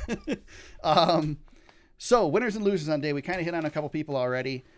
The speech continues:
Uh, let's start first with Martin Truex Junior. It was his twenty-second win, four hundred ninety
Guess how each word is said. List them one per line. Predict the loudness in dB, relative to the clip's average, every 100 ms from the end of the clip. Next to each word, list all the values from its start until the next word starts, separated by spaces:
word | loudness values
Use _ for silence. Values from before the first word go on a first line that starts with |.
| -16 -4
Uh, | 0 2
let's | 0 -2
start | -4 -2
first | -6 -6 -6
with | -4
Martin | -4 -6
Truex | -6 -6 -6
Junior. | -6 -4 -4 -6 -6
It | -8 -6
was | -6 -6 -6
his | -8 -8
twenty-second | -6 -4 -4 -8 -10 -10
win, | -6 -6 -10 _
four | -10 -8
hundred | -8 -8
ninety | -10 -10 -10 -12